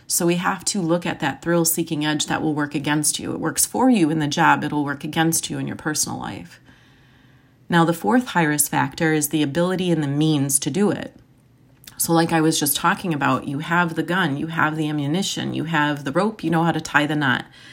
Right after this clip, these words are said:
Um, all those things, having the ability, the means,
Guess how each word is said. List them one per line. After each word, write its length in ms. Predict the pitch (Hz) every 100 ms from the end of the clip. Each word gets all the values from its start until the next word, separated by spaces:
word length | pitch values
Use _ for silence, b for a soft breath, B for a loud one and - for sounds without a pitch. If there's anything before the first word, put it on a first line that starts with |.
| B B B B -
Um, 580 | 160 151 151 143 156 - _ _ _ _ -
all 220 | 175 220
those 300 | 226 196 170
things, 580 | - 160 139 - - - b b b b
having 360 | - 165 170 170
the 100 | 165
ability, 640 | 147 180 180 185 180 180
the 120 | 170
means, 580 | 151 160 156 156 160 -